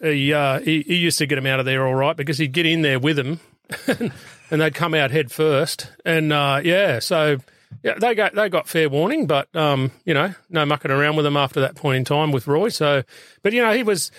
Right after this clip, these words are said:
he was really detached actually, 'cause I remember doing a, uh, like a, a bloke that had suicided in a car, gassed himself. So pretty straightforward job, get down there. And, uh, that was back before forensics used to get called all the dead uns. So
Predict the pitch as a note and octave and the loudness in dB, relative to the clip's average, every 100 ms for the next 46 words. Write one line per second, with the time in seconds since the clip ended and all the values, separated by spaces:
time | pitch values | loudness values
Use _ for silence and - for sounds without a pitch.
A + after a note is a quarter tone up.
0 | - - _ F#3+ G3+ F#3 A3 A3+ E3+ C#3 | -20 -20 _ 0 0 2 2 2 2 0
1 | - D#3+ - - A2+ - D#3+ D3 F3 F3+ | 0 -2 -2 -4 -4 -2 -2 0 0 2
2 | G3 D#3 D3+ D3 C3 B2+ A#2+ A#2+ - A3+ | 0 0 2 2 2 2 0 -2 -6 -2
3 | C#3 B2+ A#2+ A#2 - _ _ C3+ B2 A#2 | 0 0 -2 -6 -16 _ _ -4 0 -2
4 | G2+ - C#3 A2+ - C#3+ - B2+ A2+ - | -4 -4 -2 -2 0 0 -2 -6 -6 -2
5 | - C3 - D3 B2+ A#2+ A#2 G2+ C3+ B2 | 0 2 2 2 2 0 -4 -2 0 0
6 | A#2+ C3 - C#3+ B2 - B2 - E3 B2+ | 2 -2 -2 -4 -2 -2 -2 -2 0 2
7 | A#2 A2+ - - _ _ F3 C#3 - C3+ | 2 0 -6 -20 _ _ -2 -2 0 -2
8 | B2+ D3 C3+ A2+ C#3 C#3 C3 C3+ - C3+ | -2 -2 -2 0 2 0 0 -6 -2 0
9 | C#3 C#3 C#3 C3 A#2+ - D3+ C3+ C3+ - | 2 2 2 2 0 -2 0 0 -2 -6
10 | _ _ - - C#3+ D3+ C4+ - - F3+ | _ _ -20 -2 0 0 0 -2 0 -2
11 | D3 D#3+ - F3 D#3+ C#3+ - C3+ D#3 E3+ | 0 -6 -2 0 2 0 0 0 0 -2
12 | - D#3+ - C#3+ C3+ - D3 C3+ C3+ B2+ | -2 -2 -2 -4 -4 -2 -2 0 0 0
13 | A2 B2+ B2+ A#2+ - - - D3 C#3+ | -2 -4 -2 -4 -6 -6 -2 2 2